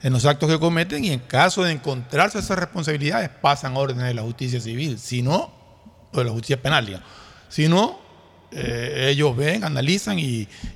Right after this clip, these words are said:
y determinan si pasa o, o se cierra el caso, ¿no? Todo, pero,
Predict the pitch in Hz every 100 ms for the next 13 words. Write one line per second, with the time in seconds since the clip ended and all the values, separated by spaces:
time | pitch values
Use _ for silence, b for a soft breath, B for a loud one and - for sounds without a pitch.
0 | - 120 113 117 135 160 156 127 - 117
1 | 107 104 101 101 - 139 156 151 135 113
2 | 113 107 113 123 - 127 120 - 175 -
3 | 98 139 - B B B B B B -
4 | 123 131 127 127 123 123 110 107